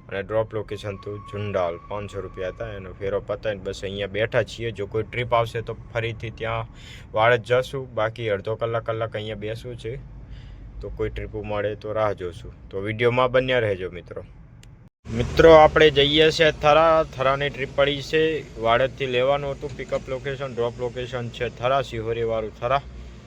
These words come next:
એટલે આપણને સો સાત વાગી જશે, રિટર્ન આવવામાં ટાઈમ લાગશે.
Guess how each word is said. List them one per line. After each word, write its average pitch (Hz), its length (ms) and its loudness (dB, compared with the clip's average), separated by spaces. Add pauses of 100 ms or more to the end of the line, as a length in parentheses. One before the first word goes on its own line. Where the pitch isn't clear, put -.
(120)
એટલે 110 260 -8
આપણને 120 460 -2 (360)
સો 120 240 -4
સાત 117 240 0
વાગી 120 320 -2
જશે, 135 380 0
રિટર્ન 110 340 -4
આવવામાં 113 420 2
ટાઈમ 110 340 0
લાગશે. 98 320 -4